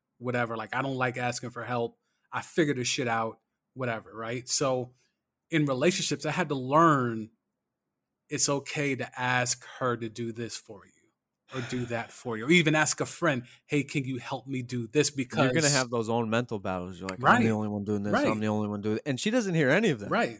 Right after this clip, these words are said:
Speaker 1: Yeah.
Speaker 2: And then all of a sudden you blow up and she's like, "Whoa, what the fuck?"
Speaker 1: She
Speaker 2: Yeah, I
Speaker 1: doesn't
Speaker 2: would've
Speaker 1: know
Speaker 2: done
Speaker 1: that, that that's just me being me because I'm used to my whole life fending for myself.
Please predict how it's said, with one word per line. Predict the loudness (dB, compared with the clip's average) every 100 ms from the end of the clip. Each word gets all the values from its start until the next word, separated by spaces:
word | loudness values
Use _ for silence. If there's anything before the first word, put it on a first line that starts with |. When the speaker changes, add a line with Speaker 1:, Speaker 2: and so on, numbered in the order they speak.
| _
Speaker 1:
Yeah. | 2 4 4 -2 -16 _ _ _ -2
Speaker 2:
And | 2
then | 2
all | 2
of | 0
a |
sudden | 0 -2
you | 0
blow | 4 4
up | 4
and |
she's | -2 -8
like, | -8
"Whoa, | -6 -6 _
what | -12
the | -10
fuck?" | -6 -6 -8 -10 -6
Speaker 1:
She | 0
Speaker 2:
Yeah, | 4
I | 4
Speaker 1:
doesn't | 4
Speaker 2:
would've | 6 4
Speaker 1:
know | 4
Speaker 2:
done | 2
Speaker 1:
that, | 0
that | -4 0
that's | 2 2 4
just | 4 4
me | 2 2 2
being | 2 4 4 2
me | 2 4
because | 2 2 2 2 0 -2 -12 _ -4
I'm | -2 0
used | 0 -2
to | -2
my | -4 2
whole | 2 2
life | 2 2
fending | 0 2 4 4 0 -2
for | -2
myself. | -2 -2 0 2 2 0 -6